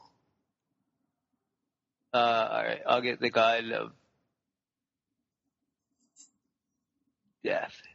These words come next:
too, as a one who doesn't like me, because what's wrong with the god of death not liking you, huh? Okay. So I have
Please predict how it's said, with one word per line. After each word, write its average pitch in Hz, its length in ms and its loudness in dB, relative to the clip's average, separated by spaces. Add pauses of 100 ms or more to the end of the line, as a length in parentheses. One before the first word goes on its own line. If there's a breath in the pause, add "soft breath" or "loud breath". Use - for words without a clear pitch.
(260)
too, - 260 -18
as 78 240 -4
a 110 140 -2
one 117 160 -2
who 123 120 -12
doesn't 120 380 -2
like 127 260 0
me, 143 140 -2
because 160 360 2
what's 196 300 0
wrong 147 280 2
with 120 100 -4
the 120 80 -4
god 117 320 2
of 110 160 -4
death - 280 2
not - 220 0
liking - 380 -8
you, - 100 -14
huh? - 280 -8 (1900)
Okay. - 400 -2 (1200)
So 135 220 4
I 135 80 4
have 127 540 2